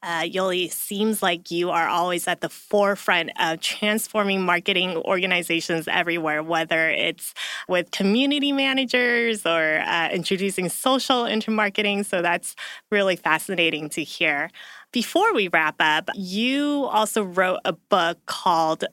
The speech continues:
Crushing Corporate in the past, where you called for an other type of marketing transformation, right? This whole idea of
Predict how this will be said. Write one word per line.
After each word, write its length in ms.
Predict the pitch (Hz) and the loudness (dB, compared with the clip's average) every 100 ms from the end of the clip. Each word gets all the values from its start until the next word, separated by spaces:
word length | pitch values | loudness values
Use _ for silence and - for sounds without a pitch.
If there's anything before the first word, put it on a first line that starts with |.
| - - | -8 -12
Crushing 520 | - 220 196 - 196 | -2 0 2 0 -2
Corporate 720 | - - 220 - 160 156 - - - - - | -4 0 0 2 2 2 -2 -10 -14 -14 -6
in 140 | 185 | -4
the 40 | 170 | -2
past, 440 | - 151 151 - | 0 0 0 -2
where 180 | 180 180 | 0 0
you 260 | 175 170 | 0 -4
called 540 | 170 - - 175 175 175 | -4 -6 2 2 2 -2
for 400 | - 180 160 165 - - - - | -4 0 2 0 -6 -18 -8 -2
an 180 | 220 - - | 0 0 2
other 680 | 226 220 214 196 185 185 110 | 4 4 4 4 4 2 -2
type 360 | - 208 185 185 | -2 2 0 0
of 140 | - | 0
marketing 480 | 180 170 165 180 170 | 2 2 2 -2 -2
transformation, 1040 | - 190 165 165 - 185 165 160 - 160 | -4 -2 -2 -2 -6 -4 -2 -2 -2 -4
right? 260 | 156 151 147 - - | -4 -4 -6 -12 -8
This 160 | 202 180 | -4 -2
whole 220 | - 196 | 0 2
idea 600 | 170 170 175 170 165 156 | 2 -2 -2 -2 0 -2
of 100 | 147 | -4